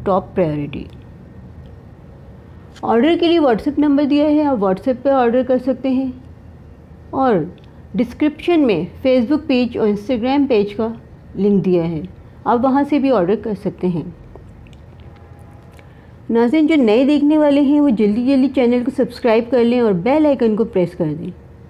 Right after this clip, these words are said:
ताकि latest update का notification मिलता रहे। बहुत खूबसूरत article है, वीडियो को end तक देखिएगा। आइए first article की detail मैं आपको बताती हूँ।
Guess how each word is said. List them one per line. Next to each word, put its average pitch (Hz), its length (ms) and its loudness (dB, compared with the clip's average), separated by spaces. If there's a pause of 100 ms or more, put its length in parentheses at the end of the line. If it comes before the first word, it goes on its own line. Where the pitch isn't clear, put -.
(380)
ताकि 285 200 0
latest 294 340 2
update 220 300 0
का 262 80 0
notification 190 760 -2 (140)
मिलता 170 340 -2
रहे। 165 320 -6 (1200)
बहुत 262 240 0
खूबसूरत 311 360 0
article 302 360 0
है, 320 60 2
वीडियो 247 340 0
को 294 80 2
end 196 220 2
तक 254 80 -2
देखिएगा। 285 520 0 (800)
आइए 269 200 2 (140)
first 330 280 0
article 220 380 0
की 233 100 -2
detail 208 360 0
मैं 202 100 0
आपको 190 260 -4
बताती 175 400 -2
हूँ। 285 200 -2